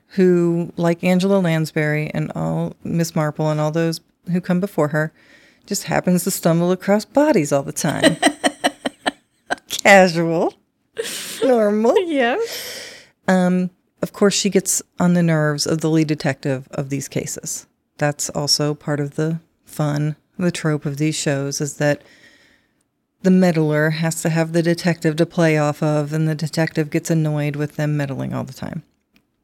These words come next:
Speaker 1: Well, she was so good at intuiting certain things that he finally started to listen to her.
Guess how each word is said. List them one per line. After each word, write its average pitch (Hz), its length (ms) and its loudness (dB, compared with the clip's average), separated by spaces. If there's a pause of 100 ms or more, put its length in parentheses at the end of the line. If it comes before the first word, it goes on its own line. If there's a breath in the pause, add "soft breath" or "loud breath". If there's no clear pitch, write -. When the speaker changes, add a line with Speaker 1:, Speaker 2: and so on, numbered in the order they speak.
(500)
Speaker 1:
Well, 156 340 0 (440 soft breath)
she - 260 0
was 165 180 0
so 156 200 0
good 151 580 2
at 151 200 -2
intuiting 170 680 0
certain 151 320 -2
things 147 560 -4 (560)
that 156 300 -2
he 175 180 -4
finally 151 320 -2
started 143 280 -2
to 160 100 -6
listen 156 320 0
to 135 160 -10
her. 135 280 -6